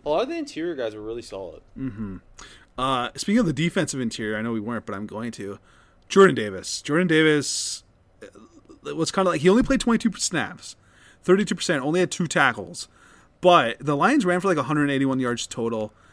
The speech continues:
Speaker 2: At times, the, that, that, especially off the bat, the Lions' offensive line was just bullying the, the, the, the Eagles' front.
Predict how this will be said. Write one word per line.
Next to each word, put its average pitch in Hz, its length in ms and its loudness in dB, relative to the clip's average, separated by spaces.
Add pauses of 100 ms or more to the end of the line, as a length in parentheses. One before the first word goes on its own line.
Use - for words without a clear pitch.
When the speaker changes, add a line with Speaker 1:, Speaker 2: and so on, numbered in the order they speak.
(200)
Speaker 2:
At 147 140 -2
times, 190 320 2
the, 156 100 0
that, 135 240 -2
that, 127 260 -4
especially 185 320 -2
off 165 100 0
the 127 60 -8
bat, 104 300 -4
the 113 80 -6
Lions' 139 240 -2
offensive 151 180 -4
line 135 140 -2
was 113 80 -4
just 107 220 -8
bullying 104 560 -6
the, 104 120 -8
the, 98 260 -10 (100)
the, 104 120 -12 (220)
the 107 80 -6
Eagles' 101 260 -6
front. 104 540 -10